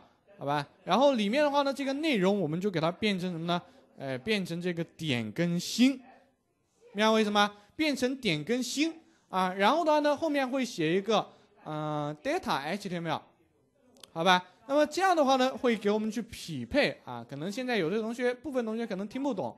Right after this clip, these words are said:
啊，但是没关系，我们先来看一下效果啊。看完效果之后，我们再来给大家介绍我们刚刚是做了什么东西，可以吧？啊，你可以看到，那我们现在的话呢，就把这个内容，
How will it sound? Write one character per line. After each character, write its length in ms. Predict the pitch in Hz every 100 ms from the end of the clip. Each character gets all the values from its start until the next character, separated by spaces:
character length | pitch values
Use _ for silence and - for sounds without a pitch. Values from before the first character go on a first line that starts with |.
| -
啊， 120 | 127
但 140 | 185 185
是 60 |
没 120 | 185
关 160 | 190 214
系， 160 | 214 143
我 60 |
们 160 | 156 180
先 260 | 214 214 220 - _ _ 147
来 220 | 143 175
看 320 | - 247 185
一 60 | 156
下 160 | 165
效 260 | - 220 190
果 240 | 131 110 _ _ _ _ _ _ _ -
啊。 240 | 131 120 123
看 220 | 262 220
完 140 | 220
效 200 | 220 269
果 80 | 170
之 140 | 170
后， 60 | 185
我 80 | 143
们 180 | 147 160
再 140 | 170
来 120 | 139
给 160 | 143 139
大 60 |
家 80 | 147
介 180 | 151 226
绍 240 | - 131 - -
我 80 | 147
们 100 | 165
刚 140 | 185
刚 100 | 185
是 80 | 180
做 260 | 175 196
了 80 | 147
什 200 | 147 120
么 100 | 127
东 200 | 147 180
西， 180 | 196 113 - _ _ _ _ _ _ _ _ _ _ _ -
可 80 | 220
以 60 |
吧？ 240 | 220 190 - - _
啊， 260 | 180 185 185 - - -
你 100 | 277
可 100 | 311
以 80 |
看 300 | 311 403 311
到， 240 | 214 156 - - - - _ -
那 80 |
我 80 | 277
们 100 | 294
现 300 | 302 - 359
在 100 | 349
的 80 | 311
话 120 | 294
呢， 100 | 285
就 140 | 254 247
把 160 | 196
这 100 | 233
个 80 | 262
内 320 | 277 330 320
容， 320 | 185 190 220